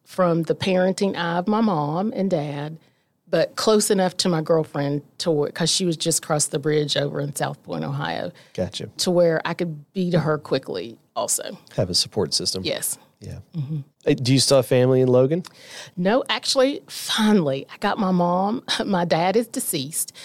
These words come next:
Speaker 1: and probably about ten years ago, I finally got my mom to move out of the holler.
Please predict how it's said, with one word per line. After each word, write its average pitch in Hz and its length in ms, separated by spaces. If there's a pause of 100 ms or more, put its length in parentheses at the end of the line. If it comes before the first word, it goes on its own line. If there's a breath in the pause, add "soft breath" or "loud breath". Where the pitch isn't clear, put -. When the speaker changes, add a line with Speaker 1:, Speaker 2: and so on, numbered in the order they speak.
(280 loud breath)
Speaker 1:
and 165 540
probably 208 280
about 190 280
ten 185 240
years 175 180
ago, 156 180
I 156 60
finally 165 320
got 156 140
my 165 80
mom 151 300
to 151 80
move 147 180
out 139 140
of 135 60
the 139 60
holler. 139 440